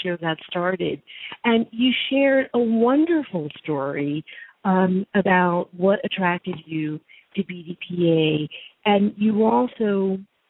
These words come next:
kind of paid tribute to, um, a former B D P A member. So I was hoping that you'd share that with the B D P A listening audience this evening.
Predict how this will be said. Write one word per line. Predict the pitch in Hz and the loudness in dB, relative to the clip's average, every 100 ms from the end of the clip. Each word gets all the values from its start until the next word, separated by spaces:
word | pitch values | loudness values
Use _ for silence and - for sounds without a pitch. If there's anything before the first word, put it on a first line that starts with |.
| _ _ _ _ _ - - | _ _ _ _ _ -14 -2
kind | 214 208 | 0 2
of | 208 185 - - - | 0 -2 -12 -20 -8
paid | 220 220 190 - | -2 -2 -2 -4
tribute | 302 285 185 151 135 - - _ - - | -2 -2 -2 -4 -6 -12 -20 _ -14 -6
to, | 196 180 175 170 - | -4 -4 -4 -8 -6
um, | 165 160 160 160 170 | -4 -2 -2 -4 -4
a | 185 - | -6 -4
former | 180 170 156 156 | -2 -2 -2 -6
B | 156 151 | -10 -16
D | 160 | -16
P | 175 160 147 | -4 -2 0
A | |
member. | 156 156 160 - - - - | 0 0 -2 -8 -10 -14 -4
So | 320 | -2
I | 330 | -2
was | - | -4
hoping | 349 320 285 240 | -4 -2 -2 -2
that | 233 | -4
you'd | 220 214 - - | -6 -8 -6 -2
share | 214 214 | -2 -2
that | 202 190 180 180 - - - - | -2 -2 -2 -6 -12 -20 -12 -2
with | 220 - | -2 -2
the | |
B | 185 190 | -10 -8
D | 175 - | -8 -8
P | 185 165 156 151 151 - | -6 -4 -2 -4 -6 -4
A | 156 | -4
listening | 151 - 147 135 | -4 -6 -8 -8
audience | - - 156 - | -10 -12 -14 -14
this | - - | -16 -16
evening. | - - - - | -16 -18 -16 -16